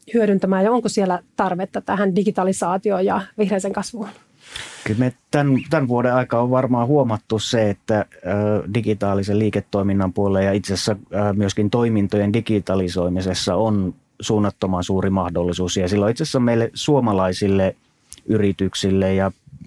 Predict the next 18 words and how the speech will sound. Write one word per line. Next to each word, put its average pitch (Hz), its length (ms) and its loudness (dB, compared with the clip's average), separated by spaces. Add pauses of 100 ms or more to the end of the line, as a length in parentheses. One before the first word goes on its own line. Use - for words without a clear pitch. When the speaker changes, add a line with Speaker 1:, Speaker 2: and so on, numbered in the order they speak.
Speaker 2:
ö, 95 40 0 (340)
pienemmille, 101 480 2
keskisuurille 101 640 0
yrityksille 87 840 -2 (100)
suuria 98 440 0
mahdollisuuksia 95 840 0
nyt, 113 200 0 (560)
kun 95 180 -2
pystytään 101 580 -2
kauppaa 98 460 -2
tekemään 92 560 -2
etäyhteyksien 95 840 -2
kautta, 92 340 -2
ja 92 100 0
se 95 100 0
on 98 140 2
luontevaa 95 560 0
myöskin, 98 600 0